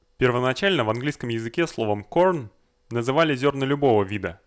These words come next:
даже крупинки соли. Отсюда, например, происходит сочетание corned beef, мясо с крупинками, солонина.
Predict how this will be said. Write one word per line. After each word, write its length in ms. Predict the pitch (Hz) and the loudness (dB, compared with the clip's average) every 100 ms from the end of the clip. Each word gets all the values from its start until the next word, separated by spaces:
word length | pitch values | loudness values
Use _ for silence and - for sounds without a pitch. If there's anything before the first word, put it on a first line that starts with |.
| - | -4
даже 240 | 120 131 | 0 0
крупинки 400 | 139 139 139 135 | 0 -2 -4 -6
соли. 380 | 156 123 92 80 _ _ _ _ - | -4 -2 -2 -6 _ _ _ _ -6
Отсюда, 380 | 113 113 - 170 | -4 -2 -2 -2
например, 360 | 117 120 127 | -2 -2 -4
происходит 520 | 120 113 107 156 135 - | -2 -6 -4 -4 -6 -8
сочетание 580 | 110 - 131 123 113 - | -10 -6 -4 -2 -4 -2
corned 460 | 135 127 127 123 | 2 2 0 -6
beef, 480 | 120 113 127 98 - _ _ _ _ _ | -10 -8 -8 -8 -14 _ _ _ _ _
мясо 300 | 117 120 - | 0 0 0
с 80 | - | -4
крупинками, 640 | 127 120 113 - 92 95 _ _ _ | -4 -2 -6 -6 -14 -14 _ _ _
солонина. 560 | - 117 131 101 85 | -2 0 0 -4 -10